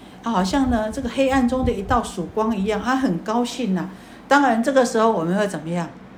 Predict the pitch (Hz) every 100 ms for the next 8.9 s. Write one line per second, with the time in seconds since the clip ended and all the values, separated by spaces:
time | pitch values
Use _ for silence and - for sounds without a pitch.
0 | - - - - 233 175 202 233 - 220
1 | 226 226 190 190 180 180 180 - 247 254
2 | 254 226 220 - 233 226 - 220 175 156
3 | - - 196 185 - - - 180 208 233
4 | 240 214 226 226 214 214 196 - 208 196
5 | 214 170 - - - - 277 302 285 285
6 | 285 277 277 262 262 226 247 262 247 226
7 | 269 269 202 185 - - - 190 277 269
8 | 262 240 208 - 175 160 - 247 175